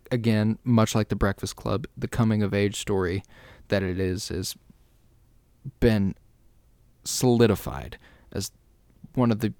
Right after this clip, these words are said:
best genres of film there is. And, uh,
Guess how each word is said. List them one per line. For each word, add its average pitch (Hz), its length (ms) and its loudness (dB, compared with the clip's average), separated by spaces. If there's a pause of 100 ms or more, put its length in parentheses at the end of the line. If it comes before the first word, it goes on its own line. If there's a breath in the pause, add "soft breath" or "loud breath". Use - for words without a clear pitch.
(180)
best 107 300 0
genres 98 460 2
of 92 100 -8
film 90 300 -2
there 71 220 -8 (160)
is. - 160 -14 (420 loud breath)
And, 101 260 0
uh, 85 240 -2